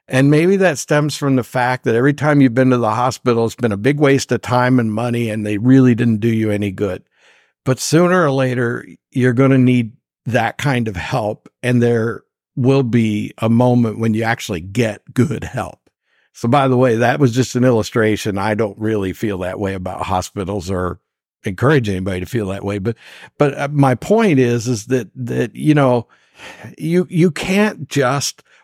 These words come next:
whitewash everything and say, "Well, I have one bad experience. I've had ten bad experiences, so I'm never gonna have a good experience."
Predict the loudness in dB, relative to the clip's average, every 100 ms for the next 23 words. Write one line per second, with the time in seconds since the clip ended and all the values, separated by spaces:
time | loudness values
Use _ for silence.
0 | -8 0 2 2 0 0 0 -2 0 0
1 | 2 0 -2 -4 -4 -2 -4 -4 -2 0
2 | 0 2 2 0 -2 -16 -20 -20 _ _
3 | _ 0 2 2 4 2 4 2 2 0
4 | -2 2 4 4 0 -4 -8 -14 -14 _
5 | 0 2 0 -2 -2 2 4 4 2 0
6 | -4 -6 -2 0 0 -4 -4 -6 -6 -2
7 | 0 2 4 6 6 4 2 0 -2 -2
8 | -2 -4 -8 -10 -12 -16 -14 -14 -16 -20
9 | _ -20